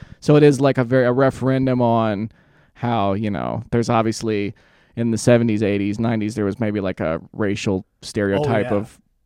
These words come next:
Speaker 1: black guys couldn't be the quarterbacks.
Speaker 2: They thought it was mental, like a
Speaker 1: Mental
Speaker 2: mental, yeah, which was
Speaker 1: thing,
Speaker 2: very
Speaker 1: yeah, very
Speaker 2: racist. Yeah,
Speaker 1: racist.
Speaker 2: yeah, yeah.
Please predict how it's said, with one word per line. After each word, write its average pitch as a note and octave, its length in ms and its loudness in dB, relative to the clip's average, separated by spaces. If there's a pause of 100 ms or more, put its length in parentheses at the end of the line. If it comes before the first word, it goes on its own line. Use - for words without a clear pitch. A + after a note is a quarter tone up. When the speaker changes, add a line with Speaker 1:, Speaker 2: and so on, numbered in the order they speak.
(120)
Speaker 1:
black G2+ 260 -4
guys D#2 300 -4
couldn't G#2 360 -8
be F#2 140 -4
the - 80 -6
quarterbacks. G2+ 720 -2
Speaker 2:
They G2 60 -2
thought D3+ 120 0
it - 40 -4
was B2+ 180 -8
mental, C3 340 -10
like A2 160 -12
a A2 40 -10
Speaker 1:
Mental C3 220 2
Speaker 2:
mental, B2+ 320 2 (100)
yeah, B2+ 240 2
which A#2+ 100 2
was A#2 100 0
Speaker 1:
thing, A2 60 0
Speaker 2:
very F3+ 160 6
Speaker 1:
yeah, C#3 40 2
very F#3 440 10
Speaker 2:
racist. C#3+ 400 6
Yeah, C#3+ 80 10
Speaker 1:
racist. C3 160 4
Speaker 2:
yeah, C#3+ 60 -4
yeah. A2+ 220 -6